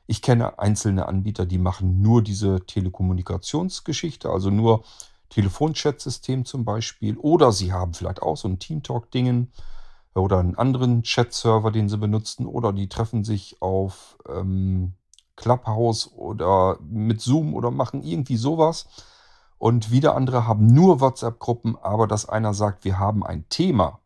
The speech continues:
und dann haben wir sämtliche Telekommunikationsdienste drumherum, alle Arten von Kommunikation, äh, die man sich vorstellen kann. Das haben wir eigentlich, also ich kenn das nur vom Blinzeln, ich kenn da sonst keinen. Plus,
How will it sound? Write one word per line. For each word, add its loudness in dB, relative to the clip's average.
und -6
dann 0
haben -2
wir 0
sämtliche -2
Telekommunikationsdienste -4
drumherum, -2
alle -2
Arten 0
von -6
Kommunikation, -2
äh, 2
die 0
man 2
sich -8
vorstellen -6
kann. -16
Das -4
haben -2
wir -2
eigentlich, -6
also 0
ich -6
kenn -4
das -8
nur -10
vom -8
Blinzeln, -4
ich -8
kenn 0
da 0
sonst -12
keinen. -16
Plus, 4